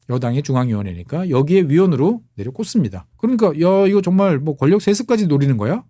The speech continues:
라는 비판이 이어지고 있습니다. 그렇지 않아도 네-, 네타냐후 이제 부인 사라 네타냐후 같은 경우도 이제 직원이라든지 주변에 대한 갑질 논란으로 상당히 인기가 떨어져 있는 상태인데 아들까지 이런 식으로 가다 보니까 사실은 이제 여러 가지로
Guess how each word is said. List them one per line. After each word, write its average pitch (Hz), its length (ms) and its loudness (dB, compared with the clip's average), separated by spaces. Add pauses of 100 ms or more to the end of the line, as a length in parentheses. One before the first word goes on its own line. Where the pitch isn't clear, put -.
라는 123 300 -2
비판이 180 420 -2 (340)
이어지고 139 440 -2
있습니다. 95 480 -6 (360)
그렇지 262 260 0
않아도 185 380 2
네-, 135 160 -6 (140)
네타냐후 180 720 2
이제 147 100 -4
부인 135 380 0 (140)
사라 190 320 -2
네타냐후 143 420 0
같은 123 240 -4
경우도 117 440 -4
이제 131 160 -4
직원이라든지 151 1040 -2
주변에 160 340 0
대한 117 240 -2
갑질 113 460 -4 (220)
논란으로 143 520 0
상당히 175 400 0
인기가 175 300 -2
떨어져 208 260 0
있는 143 140 -2
상태인데 143 560 -4 (320)
아들까지 190 680 0
이런 185 220 2
식으로 151 240 -2
가다 120 220 -4
보니까 110 460 -6 (340)
사실은 160 320 0
이제 110 500 -4 (160)
여러 - 180 -4
가지로 131 400 -2